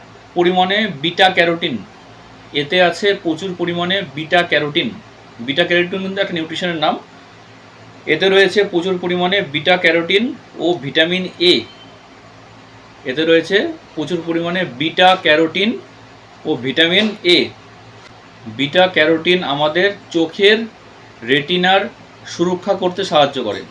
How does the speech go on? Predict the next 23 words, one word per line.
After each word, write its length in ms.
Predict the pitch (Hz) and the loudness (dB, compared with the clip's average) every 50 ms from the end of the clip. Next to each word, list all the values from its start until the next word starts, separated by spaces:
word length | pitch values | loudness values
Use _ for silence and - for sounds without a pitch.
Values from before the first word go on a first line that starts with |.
| - - - - - - - - - - - - - - - | -18 -20 -20 -20 -20 -20 -20 -20 -20 -20 -20 -20 -20 -12 -10
চোখের 220 | 156 156 - 185 | -8 -4 -2 2
রেটিনা 320 | 175 175 175 180 185 190 180 | 2 2 2 0 -2 -2 -4
কি? 200 | - 233 240 220 | -4 -4 -4 -2
যেটা 280 | 143 147 147 151 165 | -2 -2 0 0 -2
দিয়ে 160 | 160 170 170 | -2 0 -2
আমরা 140 | 170 170 170 160 | -2 -2 -4 -6
দৃষ্টিশক্তি 520 | 156 151 143 - - 156 160 151 - - 170 | -6 -6 -8 -8 -10 -12 -14 -12 -8 -6 -2
দেখছি, 440 | 147 139 139 - - - 143 143 135 - - - - - - | -2 -4 -4 -6 -8 -6 -6 -6 -6 -8 -16 -20 -20 -20 -12
যে 220 | 117 113 147 160 165 | -4 0 2 2 2
জিনিসটাকে 360 | 170 175 170 - 180 175 175 | 0 -2 -4 -4 -4 -2 -2
আমরা 180 | 170 170 170 165 | -2 -2 -2 -4
ক্লিয়ার 460 | - - - 165 165 170 170 170 160 | -4 -2 0 2 4 4 2 2 -2
দেখছি, 300 | 156 143 - - 151 139 | -4 -8 -6 -8 -8 -6
চোখের 280 | 143 147 143 165 160 | -6 -6 -6 -4 -6
মনিটা 300 | 151 143 143 147 147 151 | -4 -4 -6 -4 -4 -4
বলতে 240 | 143 135 131 123 131 | -2 -2 -4 -2 -4
পারেন, 260 | 127 123 123 123 123 131 - - - - - | -2 -2 -2 -2 -4 -6 -10 -16 -20 -12 -6
তাকে 180 | 147 147 - 170 | -6 -4 -2 0
বলা 220 | 165 165 170 170 | 0 0 0 2
হয় 120 | 175 175 | 0 0
রেটিনা। 360 | 156 139 131 135 117 98 90 - - - - - - - - - - | 0 0 -2 -2 -4 -6 -8 -14 -16 -20 -20 -20 -20 -20 -20 -14 -8
এটা 360 | 131 131 143 175 220 - 403 - - - - - - - - - - - - - - - - | -6 0 2 2 2 2 0 -6 -14 -20 -20 -20 -20 -20 -20 -20 -20 -20 -20 -20 -16 -8 -4
পরিষ্কার 540 | 160 170 180 175 - - 214 214 240 392 | -2 -2 -2 -2 -2 2 2 2 2 2